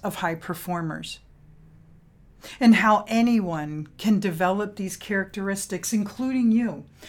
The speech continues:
to elevate your life, your business, your sales, and ultimately your success. In order to accomplish a high-performing mindset, you get to understand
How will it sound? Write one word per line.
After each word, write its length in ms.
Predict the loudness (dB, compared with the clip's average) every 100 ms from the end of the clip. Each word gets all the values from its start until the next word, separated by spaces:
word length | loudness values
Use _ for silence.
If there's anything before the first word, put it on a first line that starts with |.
| -14 -2
to 100 | 2
elevate 440 | 2 2 0 -2
your 160 | -4 -2
life, 400 | 0 -2 -4 -4
your 100 | -2
business, 560 | -2 -2 -2 -4 -2
your 80 | -2
sales, 560 | -2 -2 -2 -2 -4 -4
and 180 | -6
ultimately 640 | -2 -4 -2 0 0 0 -6
your 160 | -6
success. 840 | -6 -8 -6 -2 -2 -2 -8 -12 -14 -20 -20 -20 -20 _ -20 -20 -20 -20 _ _ _ _ _ _ _ _ _ _ _ _ _
In 140 | 4 6
order 260 | 6 2
to 240 | 0 0 0
accomplish 800 | -2 -2 0 0 -4 -10 -8 -6
a 120 | -2
high-performing 800 | 0 -2 -4 -8 -4 -4 -4 -4
mindset, 600 | -4 -4 -6 -6 -10 -12 -18 -20 -20 -18 0
you 200 | 2 4
get 260 | 4 2 0
to 80 |
understand 1040 | 0 0 0 -2 -4 -4 -4 -4 -6 -10